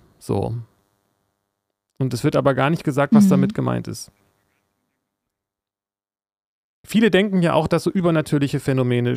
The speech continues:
Speaker 1: zur Spiritualität, äh, dass das darum geht, so, ne? Ähm,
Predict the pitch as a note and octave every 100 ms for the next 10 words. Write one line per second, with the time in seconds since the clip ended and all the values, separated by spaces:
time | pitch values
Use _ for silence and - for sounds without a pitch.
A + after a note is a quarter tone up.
0 | - - C3+ - B2+ C3+ C3+ B2 B2+ -
1 | C3+ C3+ - - B2 A#2+ A#2 A#2+ A#2+ A#2+
2 | C3 C#3+ - C#3 D#3 C#3 A2+ - G2 F#2+
3 | - A#2 C#3 A3+ - - - - - _
4 | _ C3+ C3 B2+ B2 A#2+ A#2+ B2+